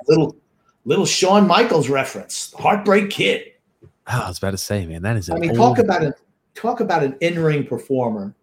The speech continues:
Speaker 1: Was anybody really as good as Shawn Michaels historically? I mean, he's fantastic.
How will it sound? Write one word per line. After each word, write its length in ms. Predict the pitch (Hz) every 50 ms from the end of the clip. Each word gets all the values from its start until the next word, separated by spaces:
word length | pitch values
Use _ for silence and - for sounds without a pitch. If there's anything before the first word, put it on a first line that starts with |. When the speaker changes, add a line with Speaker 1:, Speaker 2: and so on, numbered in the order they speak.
| _
Speaker 1:
Was 160 | 135 135 131
anybody 420 | 147 165 202 254 214 220 202 196 175
really 280 | 165 160 156 156 151 143
as 100 | 127 -
good 160 | - 131 127
as 80 | 123 104
Shawn 320 | - - 120 120 120 113 104
Michaels 640 | 101 101 104 110 - 117 117 117 117 - - - _ _ _ _ _ _ _ _ _ _ _ -
historically? 580 | 131 127 - - 117 113 113 117 117 - 123
I 40 | 123 135
mean, 100 | 143 165
he's 160 | 202 196 202 -
fantastic. 800 | 131 117 107 98 - 123 120 117 117 - - _ _ _ _